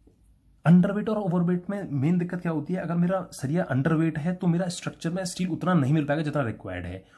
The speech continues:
और ओवरवेट है तो मेरा स्ट्रक्चर की कॉस्ट बढ़ जाएगी, कॉस्ट, अ, cost of construction बढ़ जाएगी, और मेरा एक डेड लोड जो होता है स्ट्रक्चर का, वो भी बढ़ जाएगा दोस्तों।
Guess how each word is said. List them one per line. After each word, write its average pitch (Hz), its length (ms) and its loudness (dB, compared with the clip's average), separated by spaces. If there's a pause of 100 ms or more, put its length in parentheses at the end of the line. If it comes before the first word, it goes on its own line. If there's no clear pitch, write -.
(160)
और - 240 -2
ओवरवेट 175 480 4
है 180 60 -2
तो 202 100 -4
मेरा 185 300 0
स्ट्रक्चर - 400 -8
की 220 120 -8
कॉस्ट 156 400 -6
बढ़ 143 120 0
जाएगी, 156 320 -2
कॉस्ट, 139 500 -6
अ, 127 300 -4 (140)
cost - 180 -4
of - 120 -2
construction 127 440 2
बढ़ 143 120 4
जाएगी, 147 380 0 (320)
और 175 340 -2
मेरा 135 180 0 (260)
एक 170 200 -4
डेड 139 360 0
लोड 160 220 0
जो 143 120 0
होता 127 240 -2
है 127 60 -4
स्ट्रक्चर 123 300 -10
का, 165 100 -2
वो 127 120 6
भी 151 100 10
बढ़ 104 160 2
जाएगा 87 260 -12
दोस्तों। - 240 -14